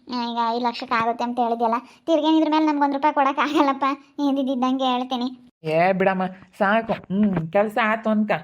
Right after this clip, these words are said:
Speaker 2: ನಾಳೆ ನಾಡಿದ್ದಾಗೆ ನಿನ್ ಮನೆ ಬಾಗ್ಲಿಗೆ ಏನಾದ್ರೂ ನೋಟಿಸ್ ಬರುತ್ತೆ, ಸರಿನಾ? ಹ್ಮ್, ನಿಮ್ಗೆ ಕೆಲ್ಸ ಆಯ್ತು, ಬಂದು ಜಾಯಿನ್ ಆಗಿ ಅಂತೇಳಿ, ಆ, ನಿಮ್ಗೆ ಒಂದು ಲೆಟರ್ ಬರುತ್ತೆ ನಾಳೆ ನಾಡ್ದು. ಇಲ್ಲ,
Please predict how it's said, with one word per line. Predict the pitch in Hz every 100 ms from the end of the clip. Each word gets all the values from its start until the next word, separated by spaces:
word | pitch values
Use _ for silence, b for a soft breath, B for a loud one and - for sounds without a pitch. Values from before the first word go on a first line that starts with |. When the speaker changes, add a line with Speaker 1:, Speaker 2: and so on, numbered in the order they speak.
| B B
Speaker 2:
ನಾಳೆ | 175 190 202
ನಾಡಿದ್ದಾಗೆ | 196 190 185 190 208
ನಿನ್ | 202 185
ಮನೆ | 180 185
ಬಾಗ್ಲಿಗೆ | 185 180 180 175 220 - _ -
ಏನಾದ್ರೂ | 190 190 202
ನೋಟಿಸ್ | 196 180 185 196
ಬರುತ್ತೆ, | 170 180 170 - _ _ -
ಸರಿನಾ? | 175 160 175 143 - _ 170
ಹ್ಮ್, | 175 165 160 160
ನಿಮ್ಗೆ | 165 175 170
ಕೆಲ್ಸ | 165 165 165 180
ಆಯ್ತು, | 170 175 175 - b 170
ಬಂದು | 180 180 185 180 170
ಜಾಯಿನ್ | 170 170 175
ಆಗಿ | 170 170
ಅಂತೇಳಿ, | 165 165 165 180 156 160 _
ಆ, | 170 170 160
ನಿಮ್ಗೆ | 160 160 165 151 143 139 - -
ಒಂದು | 165 160 151 151 147 143
ಲೆಟರ್ | 151 165 170
ಬರುತ್ತೆ | 156 165 165 165 - -
ನಾಳೆ | 160 170 185
ನಾಡ್ದು. | 180 170 175 196
ಇಲ್ಲ, | - 196